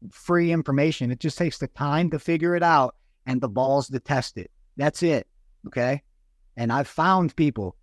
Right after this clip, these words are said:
that have been through the gauntlet, that have set themselves on fire and went in there and got smoked and came back out alive with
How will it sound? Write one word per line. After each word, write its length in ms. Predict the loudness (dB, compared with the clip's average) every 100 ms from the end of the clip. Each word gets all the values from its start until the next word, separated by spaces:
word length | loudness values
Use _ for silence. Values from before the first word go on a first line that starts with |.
| _ _
that 140 | -2
have 100 | -2 -6 _ _ _ _ 0
been 280 | 4 4 4
through 180 | 2 2
the 80 |
gauntlet, 560 | 2 2 2 2 -2 -2
that 140 | -4
have 120 | -4 -8
set 340 | -4 2 2
themselves 480 | 2 -2 0 0 2
on 160 | 0 -2
fire 440 | -2 0 0 0
and 140 | -2 -2
went 140 | 0
in 140 | 0
there 180 | 0 0
and 100 | 0
got 180 | 0 -2
smoked 480 | -4 2 2 2 -4
and 120 | -4
came 240 | 0 0
back 260 | 2 0 2
out 160 | 2 2
alive 500 | 2 4 4 2
with 100 | -2